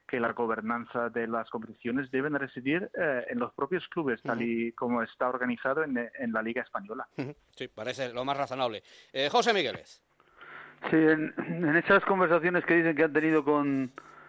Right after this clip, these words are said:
Speaker 3: con cincuenta clubs y tal, que hay preocupaciones que no se atreven a hablar, ¿están incluidos los, <clears throat> los clubs esquiroles, los clubs que se bajaron del proyecto de la Superliga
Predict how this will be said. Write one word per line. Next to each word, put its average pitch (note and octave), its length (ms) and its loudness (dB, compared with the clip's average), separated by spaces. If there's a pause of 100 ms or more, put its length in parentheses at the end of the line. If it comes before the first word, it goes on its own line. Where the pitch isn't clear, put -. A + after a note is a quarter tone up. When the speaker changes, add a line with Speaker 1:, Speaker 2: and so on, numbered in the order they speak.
(160)
Speaker 3:
con C3+ 460 4
cincuenta C#3+ 500 2
clubs D#3 500 6
y C#3+ 60 4
tal, C#3 240 4
que C#3 120 4
hay C#3+ 40 6
preocupaciones B2+ 560 0
que C#3 80 0
no C#3 60 0
se C3+ 60 2
atreven C#3 280 2
a C3+ 40 6
hablar, D#3 300 4 (420)
¿están E3+ 280 4
incluidos F3+ 480 4
los, D#3+ 180 2
<clears throat> - 80 -10
los D#3 460 2
clubs E3+ 300 2
esquiroles, D#3+ 500 4
los D3 160 2
clubs D#3 220 -4
que D#3 100 0
se D#3+ 140 2
bajaron D3+ 520 2
del C3+ 280 2
proyecto D3 440 0
de D3 60 4
la C3+ 80 0
Superliga C#3 640 0